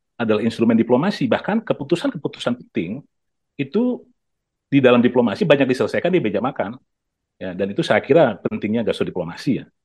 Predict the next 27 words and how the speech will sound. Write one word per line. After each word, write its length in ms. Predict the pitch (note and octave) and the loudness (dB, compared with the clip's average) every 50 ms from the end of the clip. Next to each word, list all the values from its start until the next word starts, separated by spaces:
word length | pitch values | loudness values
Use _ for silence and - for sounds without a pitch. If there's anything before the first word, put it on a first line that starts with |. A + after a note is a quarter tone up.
| _ _ _ _ _ _ | _ _ _ _ _ _
Dan 560 | - F2 F#2+ F2 F2 F2+ F2 F2 F2+ F2 - | -2 0 0 0 0 -2 -4 -4 -6 -8 -10
saya 200 | - - - - | -8 -6 -6 -4
kira 240 | - G2+ G2+ B2 A#2 | -2 0 2 2 2
itu 560 | G2+ - - C3+ D3 D3+ D#3+ D#3+ D3 A#2 - A2 | 0 -2 -2 0 2 2 2 2 0 -2 -6 -8
menjadi, 760 | G#2 G2+ F#2 G2+ F#2 F2+ F2+ G2 G2+ A2 A#2+ C3 C#3+ C#3+ - - _ _ _ _ _ _ _ _ | -8 -4 -2 -2 -2 -2 -4 -6 -4 -2 -2 -2 -2 -4 -6 -10 _ _ _ _ _ _ _ _
eh, 600 | G2+ G2+ G2+ G2 G2 G2+ G2 F#2+ G2 F#2 F#2 F#2+ F2 | -4 -2 -2 -2 -4 -4 -6 -8 -8 -8 -8 -8 -6
satu 320 | - - G2 - - - | -4 -4 -4 -4 -2 -2
kebutuhan 480 | - A2+ G#2 A2+ - C3+ A#2 F3 F3+ C#3 | -2 -2 -2 0 0 0 0 2 2 2
bagi 180 | A2 G2 G2+ | 0 0 0
Indonesia. 320 | G2 F#2 F#2+ F#2+ - - F2 - | -2 -4 -6 -8 -8 -6 -4 -2
Karena 160 | A#2+ D3 F3 | -2 0 2
Indonesia 240 | D3+ C3+ A2 - - | 2 2 4 2 2
itu 100 | - - | 0 0
seperti 220 | - B2+ B2+ - | -2 -4 -6 -8
Pak 120 | - - - | -8 -4 -4
Fadli 200 | G#2+ F#2+ F#2+ G2 | -4 -4 -4 -6
tadi 160 | - G2 F#2+ | -6 -8 -6
bilang, 320 | F2+ F2+ F2 G2+ D3+ F3+ - _ _ _ _ _ _ _ _ _ | -6 -6 -6 -6 -6 -8 -10 _ _ _ _ _ _ _ _ _
punya 380 | - B2 B2+ C3 B2+ B2 A#2 - | -6 -2 -2 -2 -2 -2 -6 -8
sumber-sumber 640 | - - - D3+ C3+ B2 B2 A2+ - C#3 B2 A#2+ D3+ | -12 -2 0 2 4 4 4 2 2 0 2 2 4
yang 140 | D3 C3 A#2 | 4 4 2
luar 160 | G#2 G2+ F#2+ F2 | 2 2 0 0
biasa, 400 | D#2 F2+ D#2+ D#2+ - - A#2 G2 | -2 -6 -10 -10 -10 -8 -6 -6
yang 140 | G#2+ A2+ | -4 -4
sebelah, 320 | - - A#2+ A#2 B2 A#2+ - | -4 -4 -2 0 0 0 2
selama 260 | - B2 A2 G#2+ G2+ | 2 2 2 2 0
ini 240 | G2+ A2+ D3+ G#3+ | -2 -2 -2 -2